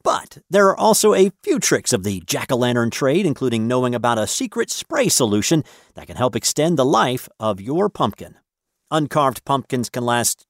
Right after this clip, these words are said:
two to three months if kept out of the hot sun or freezing temperatures. Carved pumpkins last a few days, so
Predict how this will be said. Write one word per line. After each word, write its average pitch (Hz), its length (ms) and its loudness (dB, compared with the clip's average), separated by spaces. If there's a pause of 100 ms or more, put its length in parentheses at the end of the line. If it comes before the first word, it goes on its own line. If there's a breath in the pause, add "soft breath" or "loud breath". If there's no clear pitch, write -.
two 180 320 0
to 135 120 4
three 147 380 -4
months 131 340 0
if - 300 -4
kept 139 260 -6
out 123 160 0
of 101 80 0
the 87 120 -6
hot 107 220 0
sun 113 380 -2
or 80 160 -6
freezing 98 420 -6
temperatures. - 600 -6 (500 soft breath)
Carved 254 460 -2
pumpkins 185 500 0
last 151 460 0
a 135 100 -2
few 120 260 -4
days, 151 540 0
so 160 460 2